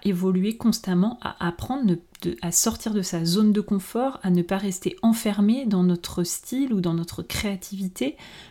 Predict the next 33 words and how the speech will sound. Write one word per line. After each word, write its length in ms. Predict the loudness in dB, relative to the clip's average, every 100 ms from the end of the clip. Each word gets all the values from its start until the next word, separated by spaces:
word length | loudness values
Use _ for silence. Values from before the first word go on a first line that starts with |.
| -6
le 60 | -2
fait 160 | -2
de 160 | 0 0
s'engager 840 | 0 2 2 4 2 2 -2 -4
à 240 | -6 -4 -4
vraiment 380 | -2 2 4 2
progresser 720 | -2 -2 -2 0 -2 -2 -2
chaque 320 | -2 0 0
jour, 300 | 0 -2 -2
à 100 | -2
se 140 | -2
dire : « 340 | -4 -2 -2 -4 -20 -18 -4
Je 120 | 0
vais 140 | 2
être 240 | 2 0 2
un 60 |
meilleur 500 | 6 6 6 2 0
artiste 520 | -2 -2 -6 -6 -4
ou 40 | 0
un 80 | 2
meilleur 240 | 4 2
artisan 560 | -2 -4 -2 0 2 -2 -6 -4 -4 -4 _ -2
aujourd'hui 680 | 0 2 0 0 2 2 0
que 120 | -2 -2
je 140 | 0
l'étais 400 | 0 0 -2 -2
hier », 500 | 2 2 2 -4 -10 -20 -20 -20 -20 -20 -20 _ -16 -6
le 120 | -2
fait 400 | 0 0 -2 0
d'être 340 | 0 0 -4 -12
vraiment 600 | -10 -6 0 4 4 2 0
en 100 | -2
croissance, 840 | -2 -4 -2 0 -2 -2 -4 -6